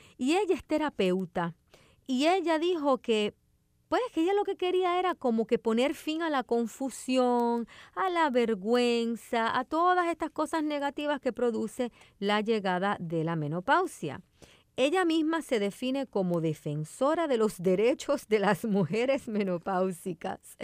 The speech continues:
Y todo parte cuando ella comienza a escribir su página, su blog, ¿no? Ella es bloguera y ella tiene una página que se llama Lunes de Menopausia o Menopause Mondays.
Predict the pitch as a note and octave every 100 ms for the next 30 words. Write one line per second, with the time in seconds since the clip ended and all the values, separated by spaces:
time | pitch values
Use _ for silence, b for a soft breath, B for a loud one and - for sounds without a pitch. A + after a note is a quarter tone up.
0 | D4 B B B - C#4 D4+ D#4+ F4+ F4+
1 | E4 D4 E4 E4 - - - B3+ B3+ B3+
2 | C4 C#4+ A#3+ A3+ B3 B3 B3+ A#3 A3+ G#3+
3 | G#3+ B3+ - G#3+ - G#3+ G3+ G#3 A#3 -
4 | - - A3 G#3+ A3+ - G3+ A3 A3+ A3+
5 | A3 G3+ - G#3+ C4 A#3+ F#3 G#3 C4 A3+
6 | A3 C4 A#3 F#3+ G3+ A#3+ B B G#3 G#3
7 | A#3 B3+ B3 A3+ A3 A#3 - - F#3+ G#3
8 | G#3+ A#3+ B3 A3+ G3+ G#3+ G#3+ B3 C#4 C4+
9 | b b b G#3 C4 F4 F#4+ D#4+ B3+ A3
10 | G3+ F3 D#3 D#3 - D#3 C3+ - F#3+ G#3
11 | A3 A3+ A3 - F#3+ F3+ F3 D#3+ C#3+ D#3+